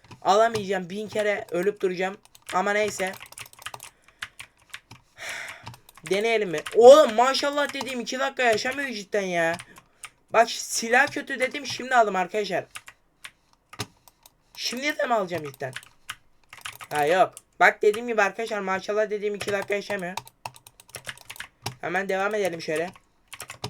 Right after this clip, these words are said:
Devam oğlum. Burada hiç adam yok.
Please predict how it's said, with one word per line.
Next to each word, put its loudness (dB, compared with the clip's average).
Devam 0
oğlum. -6
Burada 0
hiç 2
adam 0
yok. -2